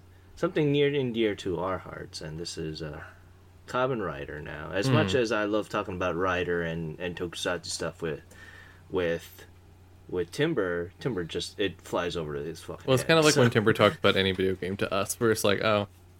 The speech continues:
Speaker 2: remember when we talked about Bionicles, Timber? Remember when we all knew what that was?" <laughs>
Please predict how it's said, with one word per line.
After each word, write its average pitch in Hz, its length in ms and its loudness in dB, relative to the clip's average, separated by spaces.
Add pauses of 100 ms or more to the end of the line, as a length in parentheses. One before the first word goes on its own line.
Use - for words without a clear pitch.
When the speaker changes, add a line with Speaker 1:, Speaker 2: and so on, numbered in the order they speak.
(1080)
Speaker 2:
remember 135 260 6
when 147 80 6
we 147 80 6
talked 131 260 2
about 127 200 2
Bionicles, 104 600 4
Timber? 135 260 4
Remember 123 340 4
when 123 140 2
we 117 100 4
all 110 160 6
knew 113 160 4
what 107 100 4
that 98 180 6
was?" 117 440 2 (1500)
<laughs> 240 80 2